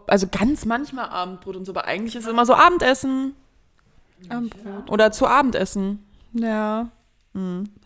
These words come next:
Speaker 2: Wild.
Speaker 1: Naja, ja, erzähl.
Speaker 2: Ähm, ja, genau, das war's eigentlich auch schon. <laughs>
Speaker 1: Ja,
Speaker 2: Jetzt sitzen
Speaker 1: ja,
Speaker 2: wir
Speaker 1: stimmt.
Speaker 2: und jetzt nehmen wir Podcast auf und der kommt morgen raus und,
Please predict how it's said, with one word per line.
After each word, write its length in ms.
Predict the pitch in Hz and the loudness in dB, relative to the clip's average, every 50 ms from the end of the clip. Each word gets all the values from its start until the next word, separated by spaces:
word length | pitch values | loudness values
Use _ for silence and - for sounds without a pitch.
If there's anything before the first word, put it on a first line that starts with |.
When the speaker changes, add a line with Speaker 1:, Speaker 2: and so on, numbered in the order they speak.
| _ _ - - - | _ _ -14 -8 -4
Speaker 2:
Wild. 440 | 214 208 202 196 196 202 202 - - - - _ - | -4 -2 0 0 0 -2 -2 -6 -12 -20 -18 _ -2
Speaker 1:
Naja, 300 | 226 214 196 180 170 170 175 | 2 2 4 4 2 2 0
ja, 100 | 220 226 | 0 0
erzähl. 240 | 202 175 - - 175 - - - - - - - | 0 0 -2 -6 -10 -10 -12 -20 -20 -20 -8 0
Speaker 2:
Ähm, 420 | - 226 226 226 226 226 233 233 240 | 4 4 6 6 4 4 2 4 4
ja, 120 | 302 349 359 | 2 2 0
genau, 220 | 339 330 349 302 | 0 0 0 0
das 180 | 233 208 190 - | -2 -2 0 2
war's 140 | 247 247 247 | 2 2 2
eigentlich 300 | 202 185 185 180 208 185 | 0 -4 -4 -4 -4 -4
auch 80 | 175 | -4
schon. 220 | 185 - 196 196 - _ _ _ - | -4 -8 -10 -12 -12 _ _ _ -2
<laughs> 60 | - - - 269 | 0 2 4 8
Speaker 1:
Ja, 80 | 330 359 | 8 8
Speaker 2:
Jetzt 100 | 302 - | 8 6
sitzen 180 | 262 247 285 | 2 2 4
Speaker 1:
ja, 60 | 294 277 | 6 6
Speaker 2:
wir 100 | 294 294 | 6 6
Speaker 1:
stimmt. 280 | 277 226 220 - - | 4 0 0 4 4
Speaker 2:
und 160 | 302 247 254 | 6 6 6
jetzt 160 | 254 247 220 247 | 6 6 4 4
nehmen 120 | 240 233 | 2 4
wir 40 | 226 | 4
Podcast 380 | 254 247 240 - 294 285 - - | 4 4 4 4 0 2 4 6
auf 200 | 269 277 302 277 | 6 6 6 4
und 60 | 254 | 2
der 100 | 214 196 | 0 2
kommt 140 | - 202 - | 0 2 2
morgen 160 | 208 202 202 | 2 2 4
raus 200 | 190 202 311 - | 6 4 6 6
und, 140 | 233 240 | 4 0